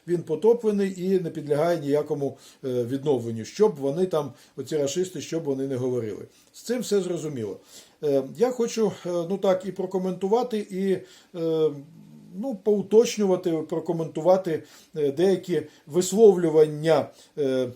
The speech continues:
ну, деяких і офіційних особ, і блогерів, і, е, особливо те, що було написано, е, в багатьох, в переважній біль-, у переважній більшості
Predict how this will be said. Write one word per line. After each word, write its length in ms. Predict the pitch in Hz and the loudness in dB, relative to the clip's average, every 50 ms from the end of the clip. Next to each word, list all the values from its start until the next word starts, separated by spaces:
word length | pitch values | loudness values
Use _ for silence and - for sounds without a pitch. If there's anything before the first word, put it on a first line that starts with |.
| - _ _ - 73 - - - - - 143 139 147 | -12 _ _ -20 -20 -20 -20 -20 -20 -20 -20 -16 -12
ну, 120 | 180 233 240 | -10 -8 0
деяких 480 | 180 202 208 196 190 196 190 180 - | 4 4 4 4 4 0 -4 -4 -2
і 60 | 185 175 | 0 0
офіційних 680 | 160 147 - 147 - - 208 233 240 220 196 - 190 | 0 -2 -4 -8 -8 -6 -6 -4 -2 -2 -2 -2 -2
особ, 400 | 185 185 - 190 185 180 180 156 | -4 -2 -2 -2 -2 -2 -2 -4
і 220 | 135 131 131 127 | -4 -4 -4 -4
блогерів, 680 | 123 120 147 190 220 208 196 190 175 165 156 - - - - | -4 2 6 6 8 8 6 4 0 -2 -4 -8 -12 -12 -6
і, 280 | 147 139 139 139 131 127 - - - - _ 151 | -2 -2 0 0 -2 -4 -8 -16 -20 -16 _ -6
е, 380 | 139 131 131 131 131 127 131 131 131 123 - | -4 -2 -2 0 0 -2 -2 -4 -6 -10 -8
особливо 580 | - 151 - 175 160 147 170 202 202 185 165 | -6 -6 -4 -4 -4 2 4 4 6 4 2
те, 200 | 160 - 180 190 | 0 0 0 0
що 260 | 185 - - - 170 165 | -2 -2 -6 -6 -6 -6
було 440 | 151 147 139 135 143 160 165 165 - - - _ - | -4 -4 -2 0 0 0 0 -2 -4 -10 -20 _ -6
написано, 640 | 143 135 - 151 156 156 - 160 147 147 139 123 - - - _ - | -6 -6 -4 -4 -6 -6 -6 -6 -6 -4 -6 -6 -8 -12 -20 _ -10
е, 60 | 135 | -8
в 120 | 123 117 113 | -8 -4 -2
багатьох, 600 | 127 147 143 143 139 - 165 170 170 165 - - _ _ | 0 2 2 2 2 2 0 0 0 -2 -6 -12 _ _
в 80 | - - | -20 -2
переважній 640 | - 202 202 202 202 196 196 175 160 - 165 156 | 2 4 6 6 8 8 8 6 6 4 0 -4
біль-, 220 | 143 175 202 214 - | -4 -4 -4 -2 -2
у 120 | 220 214 190 | -2 -2 0
переважній 580 | - 190 175 175 170 185 170 151 151 160 151 | 2 2 2 4 4 4 4 4 2 -2 -6
більшості 560 | 143 151 202 214 - - 175 - - 175 160 | -4 -4 -4 -4 -4 -6 -8 -8 -8 -8 -8